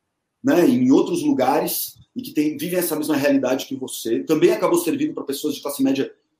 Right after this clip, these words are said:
terem um vislumbre dessa realidade, mas era uma aderência ao brutal, né? E isso é uma coisa que não aconteceu dessa forma lá nos Estados Unidos, aconteceu de um outro jeito.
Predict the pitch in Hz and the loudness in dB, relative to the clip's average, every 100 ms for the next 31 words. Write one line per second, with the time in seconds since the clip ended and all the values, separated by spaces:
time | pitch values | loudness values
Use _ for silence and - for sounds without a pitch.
0 | _ _ _ 160 170 196 175 127 180 196 | _ _ _ 2 4 2 -4 -4 -4 -2
1 | 151 143 131 127 117 127 151 - 160 175 | 0 -2 -2 -4 -4 -4 -4 -2 0 0
2 | 196 208 170 143 156 - 196 202 233 240 | 0 0 2 4 4 2 2 2 0 -4
3 | 131 117 - _ _ _ _ _ _ 92 | -4 -6 -8 _ _ _ _ _ _ -12
4 | 95 92 _ _ - 110 - - 180 165 | -10 -12 _ _ -14 -10 -4 0 2 2
5 | - 160 160 160 156 156 160 160 156 151 | 4 4 6 4 2 0 -8 -4 0 0
6 | 143 139 139 135 127 - - 117 110 - | 0 2 2 2 0 -6 -6 -6 -8 -20
7 | _ _ - 156 160 180 175 - 180 185 | _ _ 0 0 0 -2 0 2 2 2
8 | - _ _ - 151 147 156 - 127 131 | -2 _ _ -4 -2 -2 -4 -4 -2 0
9 | 147 - - _ _ _ _ _ _ _ | -2 -4 -12 _ _ _ _ _ _ _
10 | _ _ _ _ - 117 127 117 - 127 | _ _ _ _ -6 -2 -2 -4 -6 0
11 | 135 110 104 107 - 131 123 127 - - | 0 0 -6 -6 -2 -2 -2 -6 -6 -8
12 | 101 90 - | -6 -6 -8